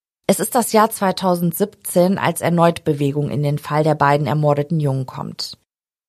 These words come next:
Die Cold Case Unit des L K A Hamburg nimmt sich dem ungeklärten Mord an Michael und Halluck erneut an.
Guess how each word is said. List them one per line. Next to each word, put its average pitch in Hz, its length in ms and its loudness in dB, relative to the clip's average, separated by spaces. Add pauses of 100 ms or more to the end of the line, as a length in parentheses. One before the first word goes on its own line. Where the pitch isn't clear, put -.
(160)
Die 214 120 -2
Cold 247 260 4
Case 214 420 0
Unit 202 240 4
des 175 140 -2
L 170 160 2
K 156 300 -2
A 147 80 -2
Hamburg 190 420 2
nimmt 180 180 2
sich - 200 -4
dem 160 160 -2
ungeklärten 170 600 -2
Mord 160 300 2
an 156 140 0
Michael 170 380 0
und 160 220 -2
Halluck 151 280 0
erneut 151 440 0
an. 98 220 -8